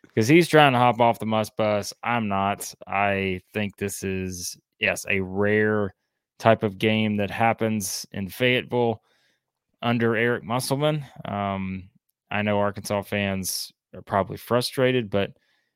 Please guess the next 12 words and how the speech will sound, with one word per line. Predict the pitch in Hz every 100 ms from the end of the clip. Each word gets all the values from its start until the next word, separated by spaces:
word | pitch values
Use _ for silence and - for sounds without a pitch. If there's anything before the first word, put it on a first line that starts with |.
| _
if | 107 120
you |
really | 120 180 160
think | 151 127
about | 95 98 98
it, | -
what | 131
did | 120
we | 113
say | 104 117 104
on | 101 95
Friday? | 101 92 - -